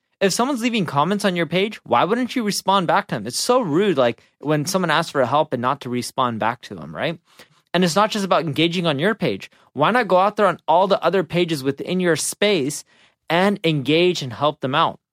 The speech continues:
By doing that, you'll see that people will be like, "Oh my God, Eric's amazing or Neil's amazing. Let me go and follow him." And the more followers you get within your space, the more likely you are to be Insta famous. And here's why I say within your space.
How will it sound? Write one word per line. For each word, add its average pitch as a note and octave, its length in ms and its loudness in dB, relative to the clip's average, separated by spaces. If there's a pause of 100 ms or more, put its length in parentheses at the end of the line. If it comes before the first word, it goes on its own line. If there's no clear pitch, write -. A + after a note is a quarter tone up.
(120)
By D#3+ 160 2
doing G#3+ 380 0
that, C#3 320 2
you'll D3 160 -2
see B3 300 -4
that G3 200 0
people F3 220 -2
will E3 80 2
be D#3+ 80 0
like, D#3 180 2 (120)
"Oh F#3+ 80 4
my F#3+ 180 4
God, F3+ 400 2
Eric's F#3 340 2
amazing E3 460 2
or C3 80 0
Neil's E3+ 340 2
amazing. D3 520 0 (240)
Let D3+ 120 0
me F#3 100 2
go F#3 200 4
and D#3 80 -2
follow F3 320 2
him." G#2+ 240 -10 (400)
And F3+ 140 2
the E3 60 4
more F3+ 280 2
followers F3+ 500 2
you C#3 60 -2
get D3+ 220 2
within D#3 280 -2
your C#3+ 120 -2
space, F#3 520 -2 (180)
the D#3 100 0
more E3+ 180 4
likely C#3+ 360 0
you B2+ 80 2
are B2 120 4
to B2 60 -2
be B2+ 200 -4
Insta B2+ 300 -8
famous. F#3 440 -4 (280)
And D3+ 140 2
here's G3+ 240 2
why G3 80 4
I - 20 4
say F#3 180 2
within D3+ 500 -2
your C#3 180 2
space. B2 440 -2